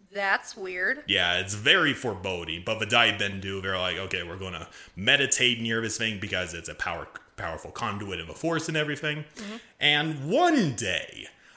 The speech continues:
Speaker 2: um, the, the Dai Bendu monks felt through the Force that the Fo Yor is calling to them because it is about to depart this, uh, planet that they're a part of.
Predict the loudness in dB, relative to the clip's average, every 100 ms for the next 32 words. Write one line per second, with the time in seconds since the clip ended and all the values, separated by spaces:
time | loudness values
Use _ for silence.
0 | _ 0 2 0 -2 0 -2 -2 -10 -14
1 | -4 -4 4 4 6 4 4 4 4 2
2 | 0 -4 -8 -10 -6 -6 -2 2 2 2
3 | 0 2 2 2 -6 -6 -6 -6 -8 -6
4 | 2 2 2 0 2 2 2 2 4 4
5 | 2 2 0 0 -2 -2 -2 -2 -4 -10
6 | -12 -12 -12 -12 -12 -14 -20 _ _ _
7 | _ -2 2 2 2 0 0 -2 0 0
8 | -2 -6 -8 -6 -6 -6 -6 -8 -6 -6
9 | -6 -4 -6 -4 2 2 2 -4 -10 -10
10 | -14 -14 -12 -12 -16